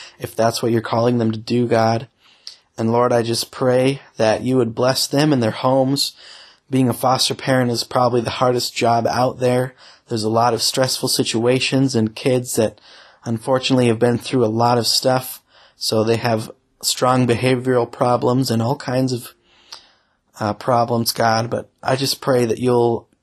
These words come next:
continually bless the people that are listening to this and that you would be with them as they foster and adopt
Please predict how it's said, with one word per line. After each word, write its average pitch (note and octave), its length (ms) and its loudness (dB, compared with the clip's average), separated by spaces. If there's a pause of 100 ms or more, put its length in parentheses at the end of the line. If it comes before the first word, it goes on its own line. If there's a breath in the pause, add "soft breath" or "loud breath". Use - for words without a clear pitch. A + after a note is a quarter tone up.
(140)
continually C3 600 0
bless B2 540 0
the - 80 -8
people A#2+ 440 0
that A2+ 100 2
are A2 60 2
listening B2+ 400 0
to A#2+ 60 -2
this A#2 480 0 (760 loud breath)
and A#2 100 -4
that A2+ 120 -2
you B2+ 120 0
would C3 120 2
be B2 140 2
with C3 320 0
them D3+ 180 2
as B2 220 0
they A2+ 280 2
foster A#2+ 560 -2
and A2+ 100 -2
adopt A#2+ 580 -2